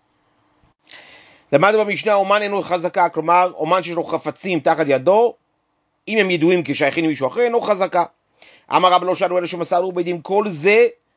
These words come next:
שהבעלים הראשונים מסר את החפץ בעדים, כלומר, העדים ראו שבעל הבית מוסר את החפץ לאומן, למקצוען, שמעו שהוא מצווה עליו לתקן אותו, אבל עכשיו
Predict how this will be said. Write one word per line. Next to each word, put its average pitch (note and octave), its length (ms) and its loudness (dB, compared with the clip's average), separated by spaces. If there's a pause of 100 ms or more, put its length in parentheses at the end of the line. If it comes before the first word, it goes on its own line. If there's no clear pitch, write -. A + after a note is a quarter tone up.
שהבעלים E3+ 420 0
הראשונים F#3+ 300 -4
מסר G3+ 240 0
את F3 60 -4
החפץ F#3+ 440 -6
בעדים, D#3+ 640 -4
כלומר, D3 340 -4
העדים D#3 360 0
ראו F#3 400 -2
שבעל F3+ 280 4
הבית F#3 320 0
מוסר E3+ 240 -8
את G3 80 -8
החפץ G3 300 -10
לאומן, D3+ 560 -2 (200)
למקצוען, C#3+ 760 -4 (400)
שמעו G3+ 320 0
שהוא G3 160 -4
מצווה F3+ 340 2
עליו F3 200 2
לתקן C#3 360 -4
אותו, F#3 440 -4 (320)
אבל A#2+ 100 -4
עכשיו A3+ 240 2